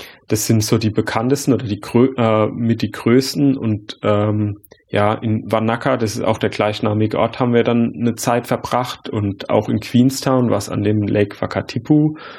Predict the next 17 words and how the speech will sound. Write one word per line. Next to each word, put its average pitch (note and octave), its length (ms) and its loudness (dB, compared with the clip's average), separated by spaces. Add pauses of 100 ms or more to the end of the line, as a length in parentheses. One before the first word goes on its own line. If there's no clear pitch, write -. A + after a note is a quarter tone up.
(120)
gelegen C#3 340 4
ist. D3+ 300 -2 (540)
Ähm, A2 340 2 (200)
Wanaka A#2 460 2
ist B2 160 -2
eher B2 220 4
so C3+ 120 0
ein A#2+ 140 2
kleineres, B2 680 0 (160)
äh, A#2+ 140 2
verschlafenes A#2+ 1700 0
Städtchen, C#3 560 -2 (680)
aber A2 200 0
ein A2 160 0
wunderschöner C3 600 4
See. B2 320 4
Und, A2 280 0